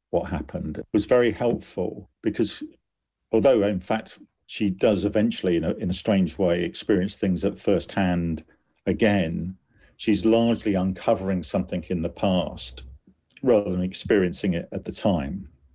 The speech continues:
And Leo, the, the father, is, is a very phlegmatic sort of character, and, um, he deals with it probably the, exactly the way I would have dealt with it, and probably the way that an awful lot of people dealt with it, which was just thinking,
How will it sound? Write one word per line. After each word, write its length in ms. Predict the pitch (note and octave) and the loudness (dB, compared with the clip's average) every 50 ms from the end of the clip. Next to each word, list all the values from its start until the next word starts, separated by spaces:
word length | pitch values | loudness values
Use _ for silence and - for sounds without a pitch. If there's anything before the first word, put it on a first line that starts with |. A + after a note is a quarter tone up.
| _ _ _ | _ _ _
And 240 | A#2+ A2+ G2+ F#2+ - - _ - _ _ | 0 0 0 0 -4 -14 _ -20 _ _
Leo, 340 | - A#2+ C3 B2 G#2+ F#2+ F#2 | 2 4 4 6 4 4 2
the, 380 | F2 F#2+ F#2+ F#2 F#2 G#2+ - D#2 | 2 0 0 0 0 -2 -2 -2
the 120 | G2 F2 | -4 -4
father, 360 | - - A#2 G#2+ G2+ F#2 F#2 F2+ | -2 0 2 2 2 2 2 0
is, 160 | F2 - - | -2 -4 -4
is 240 | - - G2 F#2 - | -4 -4 -4 -4 -6
a 40 | E2 | -4
very 160 | - F#2 E2+ | -2 -2 -2
phlegmatic 640 | - - - F#3 - - - - - - - - - | -2 -2 -2 -2 0 -2 -2 -4 -2 -6 -8 -8 -6
sort 200 | - - F#2 - | -6 -6 -6 -6
of 100 | - _ | -10 _
character, 520 | - - F#2+ F2 E2 - - - E2 D#2+ | -2 0 2 2 0 -2 -4 -2 -2 0
and, 280 | E2 E2 E2+ F2+ F2+ F#2+ | 0 0 -2 0 2 2
um, 260 | F2+ F2+ F2+ F2 F2 - _ _ _ _ _ _ _ | 2 2 0 -2 -4 -8 _ _ _ _ _ _ _
he 240 | - - B2+ C3 A2 | -4 -2 0 0 2
deals 360 | - - C#2 C2 - - - | 2 2 0 0 -2 -2 -2
with 100 | D#2 - | 0 2
it 220 | - - - - - _ _ _ _ | 2 0 0 -6 -14 _ _ _ _
probably 220 | - A#2 G2+ A2 | 0 2 4 4
the, 240 | G#2 G#2 G2+ G#2+ - - - | 4 4 2 0 -2 -2 -2
exactly 480 | A2+ G2+ G2 G2 - A#2+ A#2 - - | -2 -2 -2 0 0 -2 -2 -2 -4
the 80 | G2+ F#2 | -2 2
way 140 | F2+ F#2 F#2 | 4 4 4
I 320 | F2+ F2+ G2 F#2+ F#2 F2 - - - - _ | 4 2 2 2 0 0 -4 -10 -20 -8 _
would 80 | - - | -6 -6
have 100 | - - | -4 -2
dealt 240 | - D#2+ C#2+ - | 0 0 0 0
with 160 | - F2 - - | -2 -4 -2 0
it, 200 | F2+ - - - - - - - _ _ - - - - _ | -2 -2 -2 -8 -12 -14 -14 -16 _ _ -20 -20 -20 -16 _
and 220 | - - G2 F#2+ F#2 | -2 0 0 0 2
probably 480 | - D3 B2+ A2 A2 G2+ - G2 F2+ | 2 2 4 4 2 0 2 0 0
the 100 | - F#2 | 2 2
way 200 | F#2 F#2 F#2 F#2 F2+ | 2 2 2 2 2
that 120 | F#2+ - - - - _ _ - | -2 -4 -6 -10 -16 _ _ -4
an 120 | F#2 E2+ | -2 2
awful 300 | G2+ G#2 F#2 - - G#2+ | 2 0 0 0 0 2
lot 180 | G2+ A2 - E2+ | 2 2 2 0
of 100 | F#2 - | -4 -4
people 280 | - F2 D#2+ - F2+ | -4 -4 -4 -4 -6
dealt 240 | E2 F2 E2 - - | -4 -2 -4 -4 -4
with 100 | - - | -4 -2
it, 160 | - - - | -2 -2 -2
which 220 | F#3+ G2+ - - - | -4 -6 -4 -2 -2
was 140 | G#2 - | -4 -2
just 280 | - - A#2 - - - | 0 -2 -2 -2 -2 -2
thinking, 400 | - G2+ F#2+ - G2+ F#2+ F#2 F#2+ | -2 -2 0 0 0 0 0 -2